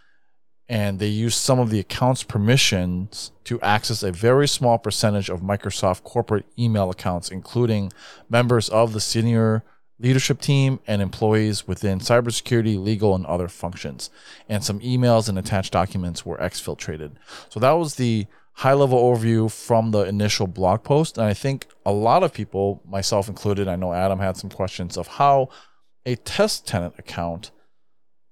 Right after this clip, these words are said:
would have permissions to production systems. And in the following blog post, it revealed some of that as well. So some important notes, though,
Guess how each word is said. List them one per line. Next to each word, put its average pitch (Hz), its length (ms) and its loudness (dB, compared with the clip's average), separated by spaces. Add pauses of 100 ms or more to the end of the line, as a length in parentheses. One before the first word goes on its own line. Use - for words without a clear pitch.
(140)
would 113 160 2
have 104 400 0
permissions 95 880 -2 (340)
to 98 720 -6 (500)
production 104 600 -2
systems. - 720 -8 (720)
And 104 300 -4 (360)
in 143 260 4
the 110 240 6
following 127 680 2
blog 95 320 2
post, - 440 -6 (180)
it 101 180 -2
revealed 92 500 -4
some 98 220 -2
of 87 160 -6
that 82 320 -6
as 87 260 -10
well. 78 300 -6
So 95 420 0
some 120 180 -2
important 143 480 2
notes, 113 280 2
though, 98 380 2